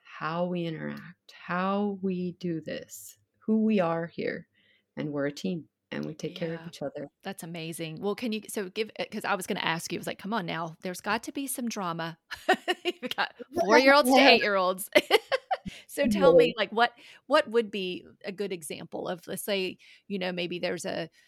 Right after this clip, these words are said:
Speaker 2: there's a disagreement about how a toy is gonna be used or, or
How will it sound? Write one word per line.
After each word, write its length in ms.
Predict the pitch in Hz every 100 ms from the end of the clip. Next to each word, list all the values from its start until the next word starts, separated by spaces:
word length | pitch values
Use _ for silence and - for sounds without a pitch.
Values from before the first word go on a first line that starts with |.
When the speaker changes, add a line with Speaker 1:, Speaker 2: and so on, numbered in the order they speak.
| _ _
Speaker 2:
there's 200 | 190 180
a 80 | 175
disagreement 640 | 170 180 185 180 180 185 180
about 380 | 175 180 -
how 540 | - 175 170 170 170 - -
a 140 | 180
toy 440 | - - 175 175 175
is 120 | 156
gonna 200 | 175 165
be 360 | 165 160 160 -
used 420 | 170 170 160 151 165
or, 320 | 165 165 165 _
or 260 | 185 175